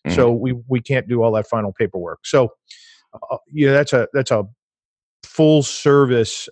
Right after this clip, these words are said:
Speaker 2: uh, you know, product and service that, that we offer.
Speaker 1: So I like that. Let, and so, o-, okay,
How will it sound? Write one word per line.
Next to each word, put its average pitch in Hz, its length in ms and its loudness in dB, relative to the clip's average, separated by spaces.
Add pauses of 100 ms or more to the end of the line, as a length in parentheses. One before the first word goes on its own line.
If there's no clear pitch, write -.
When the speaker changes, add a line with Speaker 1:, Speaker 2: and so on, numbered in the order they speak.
Speaker 2:
uh, 104 520 -2
you 120 140 -6
know, 113 100 0
product 113 540 0
and 95 100 -8
service 110 360 -2
that, 107 220 -6
that 107 100 -4
we 104 120 -4
offer. 95 400 -6 (540)
Speaker 1:
So - 160 -2
I 127 80 0
like 147 340 -2
that. 104 280 0
Let, 131 160 0 (160)
and 147 160 2
so, 170 320 2 (480)
o-, 143 180 -2 (220)
okay, 123 380 -4